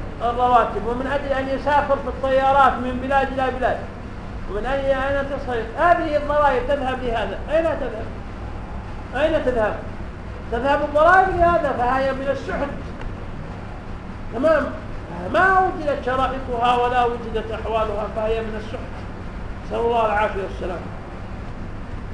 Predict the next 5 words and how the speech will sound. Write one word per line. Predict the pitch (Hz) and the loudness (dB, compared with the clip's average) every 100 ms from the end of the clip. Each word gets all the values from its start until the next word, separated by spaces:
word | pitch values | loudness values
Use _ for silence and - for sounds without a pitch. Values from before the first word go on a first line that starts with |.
| - - - - | -8 -8 -8 -4
المسألة | 294 339 302 294 | 2 4 6 8
الأخيرة | 269 269 - 285 277 269 269 | 8 4 4 4 6 6 4
من | 254 240 | 0 -2
مسائل | 240 - 247 233 | -2 2 4 4
الدرس. | 214 - 165 | 2 0 -4